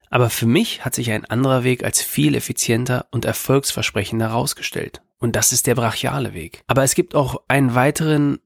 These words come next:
triftigen Grund, und zwar einen objektiven, den brachialen Weg zu gehen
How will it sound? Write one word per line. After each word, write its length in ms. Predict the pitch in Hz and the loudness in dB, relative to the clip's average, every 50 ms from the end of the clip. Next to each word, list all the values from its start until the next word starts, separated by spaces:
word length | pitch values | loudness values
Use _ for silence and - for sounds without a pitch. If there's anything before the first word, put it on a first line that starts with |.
| _ _ - | _ _ -4
triftigen 480 | - 160 156 - - - 143 139 131 | -2 -2 -2 0 -2 0 0 0 2
Grund, 340 | 113 123 147 190 160 - - | 2 2 2 2 2 0 -2
und 120 | 95 101 110 | -6 -6 -4
zwar 160 | 117 113 107 | -2 -2 0
einen 180 | 110 110 - | 0 -2 -2
objektiven, 800 | - - - - 113 - _ - - 98 95 90 - 78 - - - _ _ _ _ _ _ - - | -6 -4 -2 -2 -2 -2 _ -8 -8 -6 -8 -8 -10 -12 -14 -16 -20 _ _ _ _ _ _ -6 -4
den 160 | 113 110 110 | -2 0 0
brachialen 640 | 113 104 98 95 - - 135 127 131 131 120 113 | 0 0 -2 -2 -2 0 0 2 2 2 2 2
Weg 180 | 117 120 117 - | 0 0 0 0
zu 160 | - - 113 | -2 -4 -4
gehen 480 | 110 - 120 123 120 101 90 87 - | -4 -2 -2 0 -2 -2 -4 -8 -14